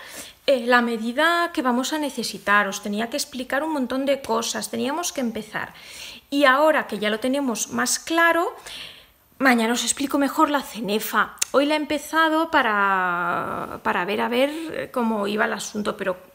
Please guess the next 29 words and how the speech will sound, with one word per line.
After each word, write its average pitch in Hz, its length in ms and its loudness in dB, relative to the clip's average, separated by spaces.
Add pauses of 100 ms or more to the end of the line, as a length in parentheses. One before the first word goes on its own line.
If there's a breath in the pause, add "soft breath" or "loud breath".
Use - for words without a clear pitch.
(200)
creo 247 260 2
que 262 120 0
ya 294 100 4
la 285 120 2
tengo 233 300 -2
pillada. 190 540 -2 (460 loud breath)
Yo 277 100 2
ya 285 100 2
la 277 100 0
tengo 277 220 -2
pillada 233 280 0
aquí, 269 220 -4 (520 loud breath)
falta - 500 2 (280)
trasladarla 254 800 0 (320 loud breath)
y 277 80 4
además 226 280 2
de 247 80 -8
trasladarla 285 580 2
falta 311 420 2
poder 269 220 2
explicárosla 277 1200 2 (440 loud breath)
yo 277 360 4
con 202 520 -2
mejores 208 420 -4
palabras. 156 540 -8
Por - 160 -10
lo 190 60 -8
tanto, 196 280 -2
esto 220 400 -4